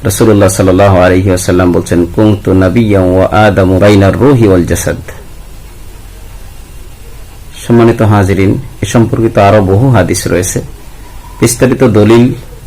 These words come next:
আপনারা বিভিন্ন মাধ্যমে জেনেছেন বা জানেন। আমি মূল কথাগুলো বলতে চাচ্ছি।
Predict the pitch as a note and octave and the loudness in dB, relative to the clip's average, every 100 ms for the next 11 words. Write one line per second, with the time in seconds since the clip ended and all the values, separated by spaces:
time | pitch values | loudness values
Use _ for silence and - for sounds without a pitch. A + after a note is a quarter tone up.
0 | - F#2+ G2+ G2 G2 F#2 G2 A2 G2+ F2+ | -8 -4 0 2 2 2 4 4 4 2
1 | D#2+ G#2 G2+ G2 F#2+ F#2+ G2+ F#2+ A2+ - | 0 0 2 2 0 0 0 0 0 -4
2 | - G2 F2+ F2 F2+ G#2 D3 - - - | -4 -2 0 0 2 0 -4 -10 -20 -20
3 | - - - - - - - - - - | -20 -20 -20 -20 -18 -20 -20 -20 -20 -20
4 | - - A2+ C3 C3+ - - A2 C3 C3 | -10 0 4 4 2 -2 0 2 2 2
5 | G#2+ B2 A2+ A#2 F#2+ - - - - - | 0 0 2 2 2 0 -4 -8 -10 -8
6 | C3 | -8